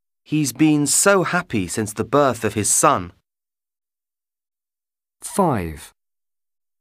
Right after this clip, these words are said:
Speaker 1: The pain was so bad, she was writhing in agony.
Speaker 2: Six.
Speaker 1: He can't breathe. You need to get him to hospital.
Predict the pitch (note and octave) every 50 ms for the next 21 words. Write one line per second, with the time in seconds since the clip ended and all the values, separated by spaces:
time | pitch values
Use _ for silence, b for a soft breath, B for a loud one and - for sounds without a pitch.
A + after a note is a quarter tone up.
0 | _ _ _ - A2+ C3 A#2+ - - D#3 E3+ D#3+ D3+ C3+ B2 A2+ A2 A2 A2 -
1 | - - - D3+ D3 C#3+ C3 B2+ - D#3 D3 C#3 A2 F#2 F2+ - _ _ - -
2 | - C#3 A#2 A2+ A#2 G2+ A2 A2+ A#2+ C#3 D3 D3 C#3 C3 G#2+ G#2+ G2 F#2+ G#2+ G#2+
3 | A2+ A#2 A#2+ A2+ G#2+ F#2+ F2 E2+ E2 - _ _ _ _ _ _ _ _ _ _
4 | _ _ _ _ _ _ _ _ _ _ _ _ _ _ _ _ _ _ _ _
5 | _ _ _ _ _ _ _ _ _ - - - - F#3+ B2 - - - - -
6 | - - _ _ _ _ _ _ _ _ _ _ _ _ _ _ _ _ _ -
7 | D3+ D3 - - - F3 F3 E3+ B2 G#2+ - - C3 D3 D#3 D3+ C3 G2 E2 E2
8 | - - _ _ _ _ _ _ _ _ _ _ _ _ _ _ _ _ - B2+
9 | C#3 C3+ C3+ C#3+ E3 D#3+ - - D3 - E3 D3+ - D#3 D3 C#3 C#3+ - D3+ D#3
10 | D3+ - - B2 G#2+ - F2+ E2+ E2